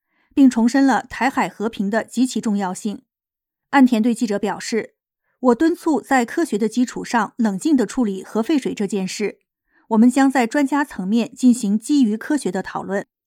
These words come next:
中方则表示，日本需要以负责任和建设性的方式处理核废水问题。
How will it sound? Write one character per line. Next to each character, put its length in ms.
中 180
方 160
则 140
表 180
示， 380
日 140
本 180
需 160
要 220
以 160
负 180
责 180
任 240
和 160
建 220
设 140
性 180
的 80
方 220
式 320
处 180
理 140
核 180
废 160
水 160
问 180
题。 380